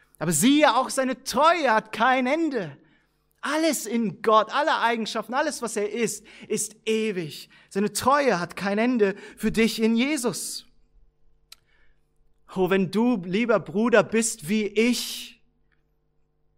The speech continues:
dann ist dir Sünde ein tägliches, lästiges Übel. Ein Ungetüm, das beständig wie der Teufel in dein Ohr flüstert und dich nicht in Ruhe lässt und immer weiter redet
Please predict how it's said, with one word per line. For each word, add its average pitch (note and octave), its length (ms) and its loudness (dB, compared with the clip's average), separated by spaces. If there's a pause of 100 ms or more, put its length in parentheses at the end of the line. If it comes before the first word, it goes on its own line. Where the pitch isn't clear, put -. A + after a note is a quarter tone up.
(600)
dann D3+ 160 -4
ist E3+ 180 -2
dir E3 100 4
Sünde F#3 580 8
ein D3 260 0
tägliches, F#3 760 4
lästiges E3 720 -4
Übel. D3+ 580 -10 (1040)
Ein E3 140 -8
Ungetüm, B3+ 800 4
das G#3 160 -2
beständig C4 720 2 (320)
wie A3+ 340 -2
der G#3 140 -4
Teufel G3+ 480 0
in G#3 240 2
dein F3+ 120 2
Ohr G#3 300 2
flüstert G3+ 640 -2
und E3+ 160 -8
dich - 180 -14
nicht F#3+ 220 -6
in F3+ 80 -4
Ruhe G3+ 300 2
lässt G3 400 0
und E3+ 100 -6
immer G3+ 360 0
weiter G3 360 4
redet G#3 320 2